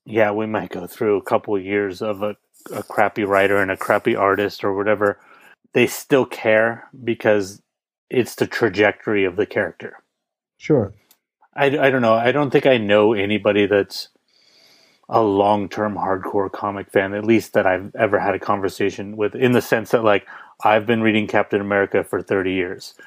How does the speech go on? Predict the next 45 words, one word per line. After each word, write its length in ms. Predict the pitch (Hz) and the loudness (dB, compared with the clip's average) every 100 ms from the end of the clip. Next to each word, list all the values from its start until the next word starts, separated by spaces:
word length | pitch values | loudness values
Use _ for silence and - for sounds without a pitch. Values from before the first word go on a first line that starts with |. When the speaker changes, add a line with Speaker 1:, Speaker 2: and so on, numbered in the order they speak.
| - - - - - | -20 -20 -20 -20 -6
Speaker 1:
and 160 | 110 98 | -2 2
I 80 | 95 | 2
don't 280 | 110 107 | 2 2
miss, 300 | 104 101 - 131 | 2 0 -2 -10
you 160 | 135 113 | -4 0
know, 160 | 104 | 2
I 100 | 98 | 2
don't 260 | 101 110 101 | 2 0 0
miss 220 | 104 - | -4 -4
an 80 | 101 | -4
issue, 500 | 110 107 - 101 98 | -2 -2 0 -2 -2
and 200 | 92 101 | -4 -2
this 180 | 120 - | -2 -2
is 100 | 107 | -6
the 80 | 98 | -6
traject-, 420 | 113 104 107 - _ - - | -6 -2 -2 -4 _ -12 0
I 60 | 156 | 2
don't 120 | 165 | 4
know 140 | 160 | 4
anybody 300 | 160 147 120 | 4 2 2
that 120 | 104 | 2
does 240 | 98 101 95 | 2 0 2
that. 280 | 95 98 - _ - - - - | -2 -2 -10 _ -20 -20 -18 -2
Um, 400 | 123 113 98 92 _ _ - | 2 2 -2 -12 _ _ -4
there 260 | 107 104 | 0 4
are 180 | 92 120 | 4 4
people 300 | - 107 - | 2 -4 -2
that 120 | 101 90 | -6 -2
do 140 | 104 | 0
that 180 | 95 90 | 0 -2
for 120 | 92 | -8
sure, 340 | - 117 113 | -2 0 0
and 180 | 92 101 | -2 -6
there's 220 | 101 101 | -8 -4
no 120 | 113 104 | -2 2
doubt 200 | 104 101 | 2 2
about 260 | 107 107 | 2 0
that. 140 | 107 101 | -2 -4
My 120 | 107 | -4
uncle 260 | 110 - | -4 -4
was 160 | 117 95 | -4 -2
like 180 | 101 90 | -2 -2
that 140 | 104 | -4
with 160 | 107 101 | -6 -10
Superman. 460 | - 139 107 95 | -10 -6 -6 -6